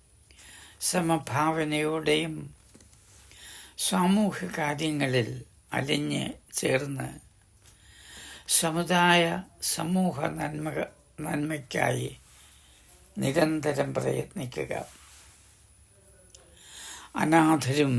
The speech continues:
ഉപേക്ഷിതരും അഭയമാഗ്രഹിക്കുന്നവർക്കും നിഷ്കാമ ഭക്തിയോടെ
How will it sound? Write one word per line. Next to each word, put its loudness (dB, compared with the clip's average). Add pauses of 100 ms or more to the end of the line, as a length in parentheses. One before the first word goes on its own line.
(1800)
ഉപേക്ഷിതരും 2 (1800)
അഭയമാഗ്രഹിക്കുന്നവർക്കും -2 (2000)
നിഷ്കാമ 4 (200)
ഭക്തിയോടെ -4